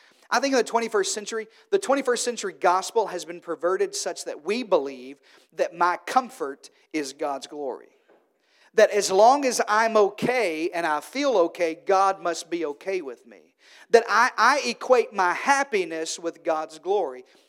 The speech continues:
And conversely, if I'm not happy, God's mad at me.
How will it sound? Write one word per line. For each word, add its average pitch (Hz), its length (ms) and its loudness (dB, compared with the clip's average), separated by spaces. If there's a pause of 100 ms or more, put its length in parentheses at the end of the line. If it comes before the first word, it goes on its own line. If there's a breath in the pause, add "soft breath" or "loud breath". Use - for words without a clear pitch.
(100)
And 214 140 -6
conversely, 208 880 2 (240 loud breath)
if 214 160 8
I'm 196 280 4
not 285 260 4
happy, 170 480 -6 (200 soft breath)
God's 165 340 -4
mad 160 260 -8
at 107 140 -16
me. 113 200 -20